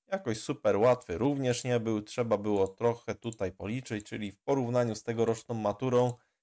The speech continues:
nie zostaliście potraktowani bardzo ulgowo. Natomiast wydaje mi się, że nie było też, e, tak źle. Dajcie znać w komentarzach, jak wam poszło i dajcie znać, czy zrobić materiał, w którym dosyć dokładnie wyjaśnię każde zadanie,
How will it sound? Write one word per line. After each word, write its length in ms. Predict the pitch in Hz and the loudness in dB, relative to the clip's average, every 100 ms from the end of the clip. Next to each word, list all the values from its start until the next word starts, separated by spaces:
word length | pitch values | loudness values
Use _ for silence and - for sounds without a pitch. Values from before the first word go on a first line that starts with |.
| _ - | _ -4
nie 80 | 131 | -2
zostaliście 580 | 127 - 123 131 - | -2 -2 -2 -2 -4
potraktowani 720 | 113 107 - 101 - 104 98 90 | -6 -8 -10 -10 -4 0 0 0
bardzo 380 | 101 120 110 107 | 4 4 4 -2
ulgowo. 640 | 95 98 90 113 196 - _ _ _ _ _ _ _ - | -2 -2 2 4 4 0 _ _ _ _ _ _ _ 0
Natomiast 500 | 190 156 143 139 113 | 2 2 2 0 0
wydaje 340 | 104 107 110 | 2 4 4
mi 140 | 101 | 0
się, 200 | 104 110 | -2 -2
że 340 | 98 98 92 95 _ _ _ _ _ _ _ _ _ _ _ _ _ _ | 2 2 2 -2 _ _ _ _ _ _ _ _ _ _ _ _ _ _
nie 120 | 120 | -2
było 260 | 110 113 110 | 2 4 4
też, 360 | 107 95 113 - | 4 2 2 -2
e, 100 | 104 | -2
tak 220 | 104 110 | 0 0
źle. 260 | 107 131 113 | 2 4 6
Dajcie 300 | 120 143 131 | 6 4 2
znać 240 | 120 120 | -2 -4
w 40 | - | -4
komentarzach, 600 | 120 117 117 104 98 98 | -2 0 2 2 2 -2
jak 160 | 101 | 0
wam 200 | 110 113 | 2 4
poszło 360 | 104 98 - 151 | 2 -2 0 -2
i 80 | 135 | 0
dajcie 300 | 127 120 104 | 0 0 -2
znać, 240 | 117 123 - | 0 -2 -4
czy 340 | - 107 123 | -2 -2 -2
zrobić 440 | 101 107 127 117 117 | -8 -2 0 0 -2
materiał, 440 | 101 - 120 123 | -2 0 2 2
w 60 | 101 | 0
którym 320 | - 110 113 | -4 -4 -4
dosyć 280 | 98 - 110 | -4 -6 -4
dokładnie 640 | 113 117 147 127 104 90 - _ _ - | -2 6 6 6 2 -2 -6 _ _ -6
wyjaśnię 360 | 104 113 - 95 | -2 0 -2 -2
każde 300 | 110 107 98 | 0 0 -2
zadanie, 560 | 98 90 104 127 127 | -4 0 0 0 -4